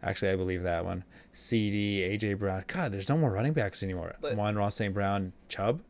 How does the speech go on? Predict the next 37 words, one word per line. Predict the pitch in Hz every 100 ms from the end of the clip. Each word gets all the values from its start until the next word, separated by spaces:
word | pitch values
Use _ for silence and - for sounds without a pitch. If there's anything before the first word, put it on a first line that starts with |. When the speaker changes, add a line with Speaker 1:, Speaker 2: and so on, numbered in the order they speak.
| - - - - -
Speaker 2:
Let's | 180
have | 226 214
a |
look | 175 143
at | 110
the, | 127 113 104
um, | 98 92 85 - -
the | 107
first | - 107 98 101
round | 92
A | - 92
D | 90
P | 90 95
at | 87
the | 80
moment. | 76 65 64
The |
f-, | 85 104
so | - 110
the |
first | 110 123 120 -
Speaker 1:
Okay. |
Speaker 2:
twelve | 104 95 -
picks | 85 -
are | 90 85 82 - - - - - - _ -
Jefferson, | - 131 135 135 127 110
McCaffrey, | 101 107 92 - 92 85
Chase, | - 95 92 - -
Kelce, | - 87 90 92 87
Kupp, | - 98 87 - -
Eckler, | 78 - - 87 80
Hill, | - 131 135 127 - - - -
Robinson, | 98 107 110 - 95
Barkley, | 85 85 85 - 85 -
Diggs, | 85 85 82 -
Taylor, | - - 82 82 69
and | -